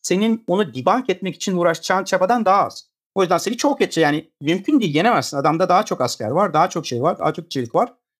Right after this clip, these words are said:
ve pıtır pıtır gelecek yani. Bunun yerine mesela atıyorum Facebook'ta ya da Google'da, YouTube'da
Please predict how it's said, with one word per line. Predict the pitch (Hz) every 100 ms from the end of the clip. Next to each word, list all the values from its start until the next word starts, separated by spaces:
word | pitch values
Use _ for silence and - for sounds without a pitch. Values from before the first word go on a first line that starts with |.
| 175
ve | 175
pıtır | 226 262
pıtır | - 247
gelecek | 196 175 226 156
yani. | 104 85 _ _ -
Bunun | 180 285
yerine | 269 190 131 156 - _ 156
mesela | 151 151 143
atıyorum | - 151 - 147 135 - _
Facebook'ta | - 180 - 170 - 165 160 _ _
ya | 139
da | 139 151 -
Google'da, | 151 147 135 135
YouTube'da | 131 127 - - 123 123